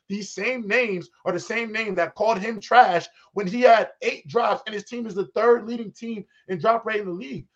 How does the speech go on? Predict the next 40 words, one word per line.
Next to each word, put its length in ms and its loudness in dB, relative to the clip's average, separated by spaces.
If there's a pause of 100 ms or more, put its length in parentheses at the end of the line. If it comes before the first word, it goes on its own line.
(140)
So 120 -2
I 180 4 (100)
already 500 2
know 480 -2 (140)
that 160 -4
the, 80 -6
the, 140 -6
the, 400 -6
the, 340 -6 (400)
the, 180 -2 (180)
uh, 380 -6
the 120 -6
criticisms 840 -10 (480)
aren't, 440 0 (140)
aren't 360 -2 (140)
equal. 400 -6
And 80 -4
as 100 -2
much 200 -4
as 60 -10
that 200 0
people 220 -8
want 180 -4
to 60 -6
sit 220 -8
here 80 -2
and 100 -4 (100)
act 160 0
like 160 -2
they 140 -4
are, 340 -2 (220)
they're 200 -4
not, 380 -2
Ben. 260 -10 (240)
So 160 -6
that's, 320 -4
and 80 -2
I 140 2
don't, 340 0
uh, 140 -4